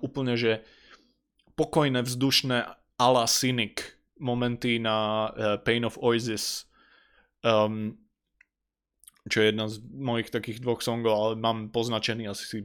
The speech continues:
asi, asi päť ich mám na tomto albume. Eh, sú tam breakdowny, sú tam úplne, že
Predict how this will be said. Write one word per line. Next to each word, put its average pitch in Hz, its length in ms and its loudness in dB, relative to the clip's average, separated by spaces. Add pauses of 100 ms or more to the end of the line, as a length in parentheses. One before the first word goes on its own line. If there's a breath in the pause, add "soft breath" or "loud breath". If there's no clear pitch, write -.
(140)
asi, - 260 -6
asi - 240 0
päť - 460 -2
ich - 160 -16
mám 98 180 -6
na 98 140 -6
tomto 101 320 -4
albume. 123 480 0 (640 loud breath)
Eh, 113 460 4 (1300 loud breath)
sú - 240 -2
tam 131 280 2
breakdowny, 123 720 2
sú 120 240 -6
tam 123 160 2 (600)
úplne, 131 360 -2
že 120 360 0